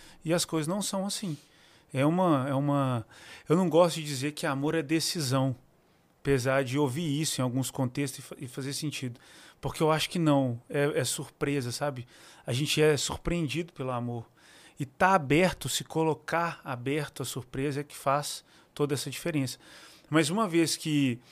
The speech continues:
aconteceu e que você tá num compromisso, que a coisa é séria, você tem que dar manutenção nesse sentimento.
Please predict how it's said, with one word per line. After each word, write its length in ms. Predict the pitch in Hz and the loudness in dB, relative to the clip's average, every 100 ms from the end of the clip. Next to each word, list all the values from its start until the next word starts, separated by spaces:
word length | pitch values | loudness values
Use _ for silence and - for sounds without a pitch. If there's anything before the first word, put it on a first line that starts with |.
| - - - _ _ _ _ _ _ | -20 -20 -20 _ _ _ _ _ _
aconteceu 840 | 143 - 175 170 139 - 175 190 139 | -4 2 2 2 0 2 4 4 4
e 20 | |
que 60 | - | -2
você 120 | 143 | -2
tá 160 | 147 | 0
num 140 | 147 143 | 2 2
compromisso, 640 | 139 131 131 139 156 - | 0 0 0 0 -2 -2
que 80 | - | -4
a 60 | 123 | -2
coisa 240 | 143 131 | -2 -2
é 20 | |
séria, 260 | 120 156 151 | -2 -2 -4
você 120 | 147 | -6
tem 120 | 151 | -8
que 100 | 147 | -6
dar 120 | 156 | -4
manutenção 760 | 175 180 185 - 196 190 170 175 | -2 0 -2 -2 -2 0 0 0
nesse 200 | 156 123 | 0 0
sentimento. 680 | - 127 - 127 120 - | -2 -4 -4 -4 -4 -8